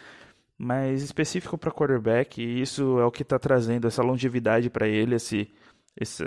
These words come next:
essa qualidade física que ele tem aos quarenta e dois anos. E ele se sentiu ameaçado e, e ele solicitou, né, a troca do Jimmy G pra outro time. É, semana passada, assistindo a, a T V americana,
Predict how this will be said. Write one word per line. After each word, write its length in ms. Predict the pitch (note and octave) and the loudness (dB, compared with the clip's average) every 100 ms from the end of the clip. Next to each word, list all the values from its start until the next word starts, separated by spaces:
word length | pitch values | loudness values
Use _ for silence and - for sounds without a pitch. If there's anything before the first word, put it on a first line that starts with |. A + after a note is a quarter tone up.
| - | -6
essa 600 | A2 - A2 G#2+ G#2 G#2 | -6 -2 0 2 0 -2
qualidade 440 | - B2 A#2+ B2 A#2 | 0 2 2 0 -2
física 400 | - B2+ - B2+ | -2 -2 -4 -4
que 100 | A#2 | -4
ele 100 | A2+ | -2
tem 380 | A2 A2+ A#2+ | -2 -4 -4
aos 180 | A#2 A2+ | -4 -4
quarenta 360 | - A2 A2+ B2 | 0 0 0 -2
e 20 | |
dois 300 | A2+ A2 A2 | -2 -4 -2
anos. 360 | G#2+ A2+ - - - | -6 -6 -12 -20 -8
E 400 | B2 C3 C#3+ C#3+ | -2 0 2 2
ele 120 | C#3+ | 0
se 180 | - - | -4 -10
sentiu 260 | D#3+ - G3 | -8 -2 -2
ameaçado 600 | F3 E3+ - C#3+ D#3+ D#3+ | 0 -2 -2 -2 -2 -4
e, 160 | D#3+ - | -8 -6
e 140 | D3 | -4
ele 180 | C#3+ D3 _ _ _ _ _ _ _ _ _ | -4 -6 _ _ _ _ _ _ _ _ _
solicitou, 880 | - C3+ C3+ C#3 C3+ - C#3+ C#3+ A#2+ | -6 -2 0 -2 -8 -2 2 2 2
né, 200 | A#2+ C#3 - - - | 0 -4 -8 -20 -14
a 100 | A2+ | -12
troca 440 | - B2 B2 B2+ | -4 -2 0 -2
do 180 | A#2 A#2 | -2 -4
Jimmy 220 | A#2 A#2+ | -2 -4
G 120 | A2+ A2+ | -4 -4
pra 180 | B2 | -2
outro 220 | B2 - - | -2 -2 -8
time. 400 | - G2 - - _ _ _ | -8 -8 -10 -16 _ _ _
É, 480 | G#2 A2 A2 G#2+ G#2+ | -6 -2 -2 -2 -4
semana 300 | - D#3 D#3+ | -6 -2 -2
passada, 720 | F3 D#3 - C#3 D#3 D#3+ D3 - | 0 -2 2 0 2 -2 -2 -4
assistindo 500 | B2 C#3 - B2 B2 | -10 -10 -8 -6 -2
a, 320 | A2 G#2+ A#2+ _ _ _ | -4 -6 -12 _ _ _
a 540 | G#2+ A2 G#2 G#2 F#2 - - _ | -6 -4 -4 -6 -8 -14 -20 _
T 100 | C3 | -2
V 100 | A#2+ | 0
americana, 680 | A#2 A2+ A2 - B2 C3 | 0 -2 -2 0 0 0